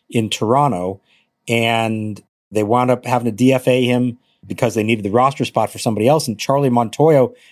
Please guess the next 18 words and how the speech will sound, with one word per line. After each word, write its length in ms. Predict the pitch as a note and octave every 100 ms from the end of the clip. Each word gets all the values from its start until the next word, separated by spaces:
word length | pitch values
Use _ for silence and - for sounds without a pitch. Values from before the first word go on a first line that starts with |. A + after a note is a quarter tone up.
| _
their 140 | A#2
manager, 600 | A2 B2 F#3 D#3+ C3 B2+ - _
seemed 260 | - G3 G3+
a 20 |
little 180 | F#3 G3
upset 380 | D#3+ - G3+ A3
by 140 | B2
it 60 | G#2+
and 100 | A2+
said, 240 | A#2+ G#2 _ _ _ _
"I 80 | D3
think 240 | E3 A#3
he's 140 | - F3+
gonna 160 | F#3+
be 100 | E3
a 60 | F3
big 220 | B2 F3
leaguer 420 | A#2 F#2 E2+ D2+